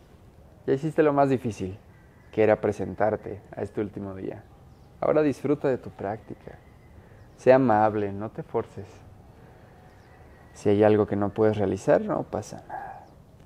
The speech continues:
Muy bien, siéntate sobre los talones, lleva manos entrelazadas frente a tu pecho y haz círculos hacia un sentido.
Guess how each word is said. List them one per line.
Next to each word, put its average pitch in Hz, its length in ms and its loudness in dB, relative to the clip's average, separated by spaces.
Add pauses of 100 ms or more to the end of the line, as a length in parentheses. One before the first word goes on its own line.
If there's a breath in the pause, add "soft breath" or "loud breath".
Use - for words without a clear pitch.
(120)
Muy 104 160 -8
bien, 147 200 0
siéntate 113 480 -4
sobre 104 240 -4
los 104 200 0
talones, 151 600 4
lleva 107 460 6
manos 101 420 0
entrelazadas 98 600 -2
frente 95 320 -10
a 95 40 -8
tu 101 120 -10
pecho 143 520 -4
y 110 140 -4
haz 101 120 -4
círculos 104 500 -4
hacia 95 200 -10
un 98 120 -8
sentido. 127 580 -4